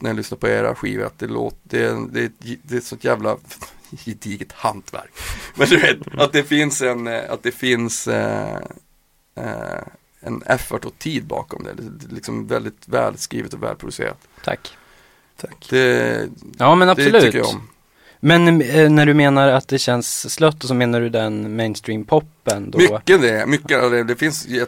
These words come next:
Speaker 1: det finns jä-, bra kommersiell pop, tycker
Speaker 2: Mm.
Speaker 1: jag absolut. Men jag, jag, jag, jag blir trött när allting bara är, när man, när man bara nöjer sig med, man, med produktion och sound är det ju så att du kan ju, man kan ju öpp-, man kan ju bara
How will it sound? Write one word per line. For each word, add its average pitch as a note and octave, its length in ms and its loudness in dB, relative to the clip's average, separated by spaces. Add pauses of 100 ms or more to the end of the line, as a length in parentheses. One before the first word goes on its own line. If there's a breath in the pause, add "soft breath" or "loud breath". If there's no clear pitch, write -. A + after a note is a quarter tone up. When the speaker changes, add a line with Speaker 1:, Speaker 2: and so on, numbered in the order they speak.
Speaker 1:
det A#2+ 100 -6
finns - 440 -8 (260)
jä-, C3+ 160 -6
bra A2+ 440 2 (240)
kommersiell G#2+ 420 -4
pop, - 260 0
tycker - 140 -12
Speaker 2:
Mm. C#3+ 80 0
Speaker 1:
jag A2+ 60 2
absolut. D3 520 -4 (540 soft breath)
Men C3+ 200 0
jag, - 20 -2 (220)
jag, C3 140 -4 (100)
jag, - 160 -8
jag C3+ 100 -10
blir D3+ 100 -8
trött F3 440 0
när C#3 120 -2
allting A#2+ 540 0
bara G#2 440 2
är, G2+ 160 -4 (480)
när B2+ 120 -6
man, B2+ 140 0
när - 380 -10
man C3+ 100 0
bara C#3 320 4 (100)
nöjer C#3+ 480 2
sig A#2+ 160 -4
med, G#2+ 240 -2 (800)
man, D3 140 -2 (880 soft breath)
med D#3 140 0
produktion F3 440 2
och D3 60 0
sound F3 360 6
är E3+ 100 10
det D#3+ 60 4
ju B2+ 60 2
så - 140 -4
att F#2+ 100 -6
du - 60 -16
kan D#3 140 -2
ju, D3+ 100 -2
man C3 120 -6
kan D#3+ 100 -6
ju D#3 160 2
öpp-, E3 160 -2
man D3+ 100 -4
kan E3+ 100 -6
ju - 40 -14
bara D3+ 160 0